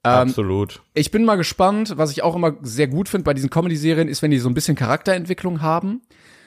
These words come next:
Speaker 1: Und das war bisher auch immer gegeben, deshalb bin ich gespannt auf das Ende der dritten Staffel. Ähm, aber man hat bisher auch gesehen, dass sich die Charaktere auch so ein bisschen immer weiterentwickeln, ne? Also Titus, der dann irgendwie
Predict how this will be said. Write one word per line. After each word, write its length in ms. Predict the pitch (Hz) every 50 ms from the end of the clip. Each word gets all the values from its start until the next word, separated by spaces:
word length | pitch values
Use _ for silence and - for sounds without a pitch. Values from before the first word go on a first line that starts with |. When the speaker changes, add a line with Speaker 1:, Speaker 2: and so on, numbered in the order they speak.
| _ _ -
Speaker 1:
Und 120 | - 127
das 120 | 139 135 127
war 140 | 147 160 165
bisher 260 | 165 160 - 175 160
auch 40 | 160
immer 160 | 151 147 131
gegeben, 420 | 123 117 123 165 208 226 226 214
deshalb 220 | 180 160 - 156 135
bin 80 | 156
ich 100 | 151 -
gespannt 320 | - 139 - - 156 156 -
auf 80 | -
das 160 | - 127 -
Ende 220 | - - 185 208 202
der 100 | 185 175
dritten 220 | 165 170 170 165
Staffel. 500 | 156 - 165 156 - - 170 165 170 170 - _ _ _ _ _ _ _ _ -
Ähm, 520 | 120 123 123 127 127 127 127 127 127 131 -
aber 380 | - 131 135 139 139 139 143 -
man 280 | 147 143 139 143 143 - _ -
hat 160 | 131 165 160
bisher 640 | - 147 - - - 147 147 147 151 147 151 143 - - -
auch 180 | 127 135 127 -
gesehen, 360 | 147 120 117 143 143 143 139
dass 160 | 135 131 -
sich 80 | - 123
die 80 | - 135
Charaktere 440 | - 139 120 123 - - 147 139
auch 100 | 120 143
so 100 | - -
ein 60 | 156 131
bisschen 380 | - 214 214 202 - 185 165 -
immer 200 | 156 147 135 120
weiterentwickeln, 800 | 127 135 139 - 139 101 92 104 - 110 95 - 98 95 101 110
ne? 200 | 127 139 147 127
Also 360 | 123 120 123 127 120 120 113 - - - _ -
Titus, 360 | - 165 160 160 156 139 -
der 120 | - 131 123
dann 180 | 120 120 123
irgendwie 520 | 101 117 117 117 117 113 117 117 117 110